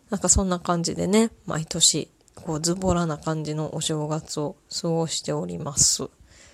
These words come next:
お正月はそうで、あと一日早々、子供たちのリクエストで万博公園に行きまして。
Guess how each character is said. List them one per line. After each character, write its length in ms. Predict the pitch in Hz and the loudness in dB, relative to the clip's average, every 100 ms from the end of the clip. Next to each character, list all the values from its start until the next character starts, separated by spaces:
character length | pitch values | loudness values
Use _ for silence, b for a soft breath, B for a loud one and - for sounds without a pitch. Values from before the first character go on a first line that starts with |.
| b b b b b b b b b b b _ _ _ - - | b b b b b b b b b b b _ _ _ -20 -8
お 40 | - | 0
正 340 | - 214 202 | 0 0 -4
月 340 | 175 185 - | -4 0 0
は 80 | 185 | 4
そ 180 | - 247 | 4 4
う 40 | |
で、 80 | 196 | 4
あ 80 | 180 | 4
と 140 | - | 2
一 340 | - - 302 320 | 2 6 6 4
日 400 | - 311 - - | 2 4 6 8
早 300 | - 226 220 | 8 6 4
々、 580 | - - 226 208 185 - _ _ _ _ | 2 2 2 2 0 -4 _ _ _ _
子 140 | - 233 | -4 0
供 260 | 247 240 | 2 4
た 140 | 220 196 | 2 4
ち 160 | 190 | 2
の 120 | 170 | 2
リ 140 | 151 156 | 0 -4
ク 240 | - 165 | 2 4
エ 60 | 175 | 6
ス 120 | - | 4
ト 160 | - 143 | 2 -2
で 120 | 185 | 0
万 240 | 156 170 | 2 0
博 300 | 170 170 175 | 2 2 0
公 340 | 165 226 214 165 | 0 2 2 2
園 140 | 147 | -2
に 100 | 143 | -6
行 60 | - | -8
き 100 | 156 | -8
ま 160 | 147 | -6
し 200 | - - | -2 -4
て。 360 | _ 135 135 | _ -6 -6